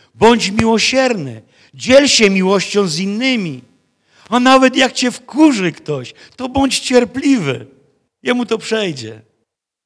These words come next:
Ja z Lucynką uczymy się cierpliwości do siebie, kiedy w sobotę gotujemy, nie?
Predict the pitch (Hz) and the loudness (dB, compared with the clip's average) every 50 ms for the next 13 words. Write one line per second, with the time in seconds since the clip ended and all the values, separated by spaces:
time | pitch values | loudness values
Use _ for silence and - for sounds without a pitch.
0 | _ _ - 160 147 131 151 165 135 - 208 196 190 - 120 110 110 113 107 - | _ _ -6 -6 -6 -4 -4 -6 -4 -2 -4 -4 -4 -4 -10 -10 -8 -10 -12 -12
1 | - 120 123 120 - - 127 - - 127 117 _ 123 123 120 123 135 120 - - | -14 -16 -16 -16 -18 -18 -20 -18 -18 -20 -20 _ -20 -20 -20 -18 -18 -18 -18 -18
2 | 113 113 123 117 - 120 135 123 110 107 - _ _ _ _ _ _ _ - 113 | -18 -16 -16 -16 -16 -16 -18 -18 -18 -20 -20 _ _ _ _ _ _ _ -18 -16
3 | 113 110 - - - 117 107 123 117 - 123 117 117 120 117 127 127 135 127 120 | -16 -16 -18 -12 -12 -8 -8 -8 -8 -6 -8 -6 -6 -6 -4 -4 -4 -4 -2 -4
4 | 110 98 95 92 98 113 143 123 | -6 -8 -12 -16 -16 -18 -20 -20